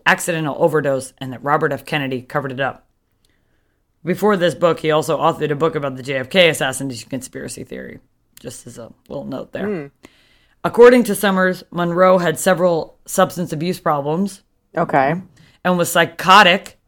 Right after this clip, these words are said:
Speaker 1: in the last months of her life. Easy.
Speaker 2: Okay.
Speaker 1: He alleged that Monroe had affairs with both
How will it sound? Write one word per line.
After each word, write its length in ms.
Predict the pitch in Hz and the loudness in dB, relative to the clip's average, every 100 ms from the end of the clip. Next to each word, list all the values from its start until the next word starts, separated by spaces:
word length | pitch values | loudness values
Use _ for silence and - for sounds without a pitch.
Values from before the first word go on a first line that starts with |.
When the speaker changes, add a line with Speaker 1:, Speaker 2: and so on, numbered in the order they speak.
| - | -4
Speaker 1:
in 140 | 165 | -2
the 80 | 160 | 2
last 300 | 165 160 156 | 4 2 2
months 200 | 160 143 | -4 -4
of 60 | 127 | -6
her 140 | 139 | -4
life. 380 | 143 127 117 _ _ - | -4 -4 -10 _ _ -2
Easy. 300 | 185 143 135 | 0 0 0
Speaker 2:
Okay. 840 | 143 139 139 139 143 156 170 170 - _ _ _ _ _ _ _ _ _ _ | 0 2 2 0 0 0 -2 -6 -10 _ _ _ _ _ _ _ _ _ _
Speaker 1:
He 140 | 151 180 | 2 4
alleged 300 | 190 208 165 | 6 4 4
that 120 | 180 | 2
Monroe 360 | 175 170 180 175 | 2 2 4 4
had 100 | 170 | 2
affairs 340 | 160 170 170 | 2 2 2
with 120 | 160 | 0
both 260 | 123 156 | -2 -2